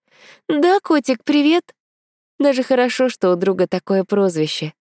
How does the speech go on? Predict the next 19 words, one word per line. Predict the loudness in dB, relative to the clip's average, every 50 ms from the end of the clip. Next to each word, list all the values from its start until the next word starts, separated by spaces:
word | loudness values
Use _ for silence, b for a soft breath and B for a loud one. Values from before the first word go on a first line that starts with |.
| _ _
Котяра, | -4 -4 -4 -2 -2 -2 0 0 -2 -2 -4 -4
котик. | -2 0 0 0 -2 -4 -8 -8 _ B B B B B
Савченко | -4 -4 -2 -2 -2 -2 -2 -2 -2 0
даже | 0 0 0 0 0
не | 2 2
удивился, | 0 0 0 0 0 0 0 -2 -2 -4 -4
когда | -4 -4 -4 -2 -4 -4
к | -4 -4
нему | -2 -2 -2 -2 -2
так | -4 -4 -2 -2
обратились. | -2 -2 -2 -2 -2 -2 -2 -2 -2 -2 -2 -6 -8 -12 _ b b b b b b
А | 0 2
вот | 2 0 0
сузившиеся | 0 -2 -2 0 -2 -2 -2 -2 -2 -2 -2 -2 -2
глаза | 0 0 0 0 0 0 0 0
Левицкого | 0 0 0 -2 -4 -4 -4 -4 -2 0 0
немного | 0 0 -2 0 0 -2 -2 -2 -2 -2
подняли | -2 -2 -2 0 0 -2 -2 -2 -2
настроение. | -2 -4 -4 -6 -6 -4 -2 -2 -2 -2 -2 -4 -4 -6 -8 -8 -10